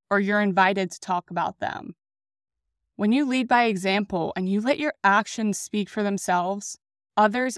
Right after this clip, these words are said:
are so much more likely to be inspired by the energy you carry and the way you exhibit them. And they're motivated to start showing up in that same way because that's attractive and magnetic.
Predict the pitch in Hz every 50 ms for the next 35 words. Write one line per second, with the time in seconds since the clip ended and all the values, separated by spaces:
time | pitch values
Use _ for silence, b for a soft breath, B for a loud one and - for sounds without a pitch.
0 | - 220 208 185 - - - 208 196 196 202 202 - - 214 202 202 185 185 175
1 | 180 - - 196 185 196 180 190 190 185 185 - - - 180 175 175 175 185 175
2 | - 185 185 190 - 180 180 180 175 170 - 190 175 170 170 170 - - - 180
3 | 180 185 190 202 226 226 _ _ _ _ _ _ _ _ - 214 226 226 226 233
4 | 208 208 208 214 202 202 202 202 175 170 180 180 - - _ - - - - -
5 | 170 170 _ _ _ _ _ _ _ _ _ _ _ _ _ _ - 208 226 254
6 | 247 220 202 185 202 247 285 262 262 240 208 220 196 - 208 - - 214 185 -
7 | - - - 180 190 202 202 190 170 170 233 - _ _ _ - 208 196 202 202
8 | - - - - - 208 190 190 185 185 180 170 165 - - - 98 104 98 -
9 | 196 - _ - 214 - 226 202 220 214 208 - - 220 - - 202 190 190 -
10 | - 208 202 196 190 180 - - _ _ - 196 196 208 208 180 180 190 180 175
11 | 170 175 165 - - - - - _ _